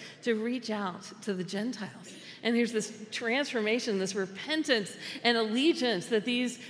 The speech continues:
pagan soldiers suddenly have to Yahweh, the one true God. So we see in all kinds of passages like this, we see that God is at work,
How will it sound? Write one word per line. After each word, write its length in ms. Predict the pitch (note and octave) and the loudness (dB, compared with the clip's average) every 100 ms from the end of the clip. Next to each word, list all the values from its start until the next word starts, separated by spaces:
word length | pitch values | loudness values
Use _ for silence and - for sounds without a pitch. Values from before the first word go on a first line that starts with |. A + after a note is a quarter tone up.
| - | -14
pagan 420 | - B3+ C4+ C4+ A#3+ | 0 0 2 2 2
soldiers 580 | C4+ C#4 A3+ F#3 F3+ | 2 0 2 2 2
suddenly 380 | F3+ B3 A3+ G3 | 0 -2 0 -2
have 480 | F#3 G#3 G#3 F3 E3 | -4 -4 -4 -4 -4
to 80 | F#3 | -6
Yahweh, 540 | F3 F#3+ G#3+ F#3 D3+ C#3 - - - - | -6 -6 -4 -4 -4 -6 -14 -18 -16 -4
the 120 | G3 | 0
one 260 | F#3+ F#3+ | 2 2
true 240 | F#3 G3 F3 | 0 -2 -4
God. 260 | - - G3 G#3+ F#3 - - - - - | -4 -10 -10 -14 -16 -20 -20 -20 -20 -10
So 140 | C#4+ | -2
we 160 | C#4+ C4+ | 0 0
see 480 | - - F4 E4 | 0 0 2 4
in 200 | C4+ A#3 A3+ - A#3+ | 4 2 -2 -8 -8
all 160 | D4+ | -8
kinds 400 | D4+ - D4+ D4+ | -6 -4 0 2
of 100 | C4+ | 0
passages 680 | - B3 B3 - A3+ A#3 G#3+ | -2 -10 -8 -2 -2 0 -2
like 240 | G#3 G3+ G#3 | -2 -2 0
this, 280 | F#3 C#3+ - - - | -2 -2 -8 -14 -4
we 100 | A#3+ | -2
see 240 | - C#4+ C4+ | -2 -2 0
that 260 | A#3+ F#3 | 0 0
God 420 | A#3 B3 D4 D#4 | -4 -2 -2 -2
is 240 | C#4 A#3 G#3+ | 0 0 0
at 200 | G#3+ - | -2 -4
work, 360 | E3+ F3+ E3+ | -4 -2 -4